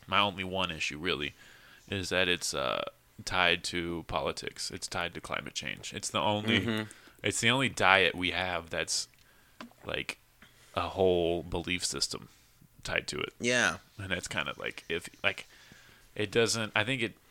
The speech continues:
Speaker 1: it doesn't discredit it, but it makes people apprehensive to accept it.
Speaker 2: Mm-hmm. Yeah, 'cause you kinda seem pretentious when you say you're a vegan.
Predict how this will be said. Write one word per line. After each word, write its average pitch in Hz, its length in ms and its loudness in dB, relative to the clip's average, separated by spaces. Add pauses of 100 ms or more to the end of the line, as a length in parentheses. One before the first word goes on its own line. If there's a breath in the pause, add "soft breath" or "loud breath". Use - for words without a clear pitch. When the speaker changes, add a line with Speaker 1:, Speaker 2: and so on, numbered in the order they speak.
(140)
Speaker 1:
it 110 100 0
doesn't 110 240 4
discredit 98 480 2
it, 78 100 -2
but 87 140 -2
it 82 100 0
makes 95 220 0
people 90 540 -2 (440)
apprehensive 90 760 -6 (140)
to 85 140 -8
accept - 400 -6
it. - 80 -10 (260)
Speaker 2:
Mm-hmm. 160 260 6 (720)
Yeah, 151 160 8
'cause 127 180 4
you 123 60 6
kinda 127 220 8
seem 117 160 6
pretentious 104 540 6
when 92 120 2
you 87 80 0
say 87 280 10
you're 82 180 4
a - 20 0
vegan. 80 440 0